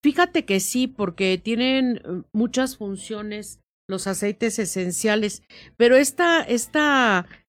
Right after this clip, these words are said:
eh, técnicas era muy común entre médicos en Gre-, en la Grecia antigua. Usaban muchos extractos de plantas, muchos extractos, eh, eh, apre-, hubo los primeros destiladores,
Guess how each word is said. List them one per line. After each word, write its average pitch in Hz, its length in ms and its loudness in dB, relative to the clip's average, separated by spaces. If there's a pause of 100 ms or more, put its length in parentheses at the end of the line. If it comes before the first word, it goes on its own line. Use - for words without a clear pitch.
(180)
eh, 214 120 0
técnicas 247 800 2
era 233 180 -2
muy 240 300 4
común 220 520 4
entre 202 320 0
médicos 196 600 -2
en 175 180 0
Gre-, 180 160 -6
en 190 140 -6
la 180 120 -6
Grecia 196 360 -8
antigua. 185 580 -10 (380)
Usaban 226 500 -2
muchos 220 440 -6
extractos 190 640 -8
de 180 120 -8
plantas, 175 680 -8
muchos 196 340 -10
extractos, 175 680 -12 (340)
eh, 170 680 -2
eh, - 60 -12
apre-, 180 440 -8 (340)
hubo 269 300 0
los 196 240 -2
primeros 214 580 -6
destiladores, 190 1120 -6